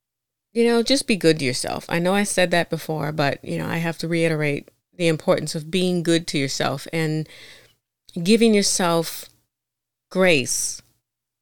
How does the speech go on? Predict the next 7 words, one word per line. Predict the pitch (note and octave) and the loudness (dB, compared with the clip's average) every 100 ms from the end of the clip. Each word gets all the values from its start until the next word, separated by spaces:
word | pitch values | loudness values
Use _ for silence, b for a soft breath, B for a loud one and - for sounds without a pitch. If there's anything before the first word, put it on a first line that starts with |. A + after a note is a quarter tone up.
| _ _ | _ _
time, | - G#3 G3 F3+ E3 - - _ _ _ _ _ _ _ _ _ _ _ _ _ | -8 -2 0 0 -2 -4 -10 _ _ _ _ _ _ _ _ _ _ _ _ _
healing, | - - A3 G#3 D3 B2+ - - | -12 -2 2 4 2 -2 -4 0
energy, | G3+ G3 E3 - - - | 2 2 0 -6 -6 -8
love, | F3 F#3 F3+ F3 D#3+ F3+ - _ _ _ _ _ | -4 0 2 2 2 -4 -12 _ _ _ _ _
support, | - - - F#3 E3 - - - _ _ _ _ _ _ _ _ _ _ _ _ _ _ | -8 -8 0 2 2 0 -8 -20 _ _ _ _ _ _ _ _ _ _ _ _ _ _
and | F3+ E3 D#3 F3 - | 2 2 2 -2 -6
just | - A3+ - | -4 -2 -4